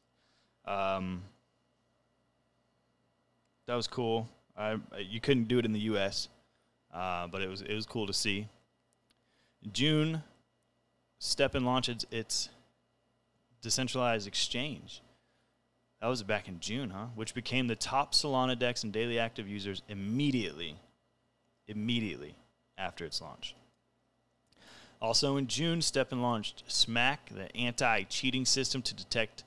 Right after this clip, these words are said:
users manipulating the steppen mechanics to their advantage. Um,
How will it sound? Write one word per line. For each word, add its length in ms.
users 460
manipulating 560
the 60
steppen 420
mechanics 520
to 200
their 160
advantage. 640
Um, 520